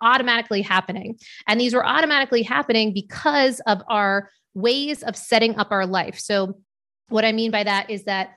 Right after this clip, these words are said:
um, I often reference a study that came out of the E P A in two thousand one,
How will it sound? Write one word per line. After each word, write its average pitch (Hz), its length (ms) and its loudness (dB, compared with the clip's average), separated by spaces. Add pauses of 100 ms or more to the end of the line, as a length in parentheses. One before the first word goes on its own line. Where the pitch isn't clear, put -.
(200)
um, 190 200 4
I 202 80 2
often 208 260 0
reference 190 460 -2
a 208 80 -8
study 202 380 0
that - 240 -2
came 208 260 -2
out 196 100 0
of 185 80 0
the 214 100 -8
E 208 60 -4
P 202 240 -2
A 190 260 2
in 185 120 -2
two 214 180 -4
thousand 190 460 -2
one, 233 440 4